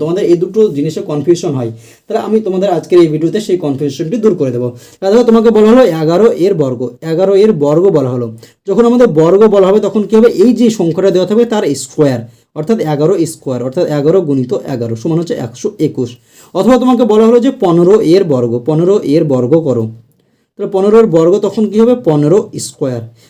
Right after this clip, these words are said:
বর্গ মানে হচ্ছে তোমাকে স্কোয়ার করতে হবে, তাহলে পনেরো গুণিত পনেরো সমান হচ্ছে দুশো পঁচিশ। যখন আমাদের বর্গ দেওয়া থাকবে তখন আমরা কী করবো, স্কোয়ার করবো। এবার বর্গমূল যখন দেওয়া থাকবে তখন কী হবে দেখো, এই যে দুশো পঁচিশ পেলাম বর্গ করার পরে এই সংখ্যাটা দেওয়া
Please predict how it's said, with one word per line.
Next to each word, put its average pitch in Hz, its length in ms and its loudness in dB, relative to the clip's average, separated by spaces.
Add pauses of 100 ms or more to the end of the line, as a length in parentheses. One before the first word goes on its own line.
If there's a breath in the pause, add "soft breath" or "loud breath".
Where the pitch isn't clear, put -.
(120)
বর্গ 202 260 2
মানে 233 120 4
হচ্ছে 233 180 -2
তোমাকে 208 180 0 (160)
স্কোয়ার 208 340 -2
করতে 123 220 -4
হবে, 127 160 0
তাহলে 156 240 0
পনেরো 151 260 2 (140)
গুণিত 131 240 -2 (840)
পনেরো 156 280 0 (100)
সমান 175 220 -2
হচ্ছে 185 160 0 (540)
দুশো 139 220 -4 (160)
পঁচিশ। 113 320 -10 (1080)
যখন 220 240 4
আমাদের 254 260 4
বর্গ 180 180 2 (100)
দেওয়া 220 160 4
থাকবে 233 240 0
তখন 190 180 -4
আমরা 214 180 0
কী 220 120 -8
করবো, 233 140 2 (160)
স্কোয়ার 190 300 0
করবো। 151 200 2
এবার 185 200 2
বর্গমূল 214 460 4
যখন 247 220 2
দেওয়া 220 160 4
থাকবে 220 260 2
তখন 214 220 -2
কী 220 120 -4
হবে 233 180 4
দেখো, 220 140 -2 (180)
এই 277 100 4 (100)
যে 220 60 4 (220)
দুশো 202 160 0 (100)
পঁচিশ 180 240 -4 (100)
পেলাম 220 260 4
বর্গ 175 140 4 (120)
করার 208 180 4
পরে 226 120 2 (440 loud breath)
এই 262 60 2 (100)
সংখ্যাটা 254 460 0
দেওয়া 165 140 4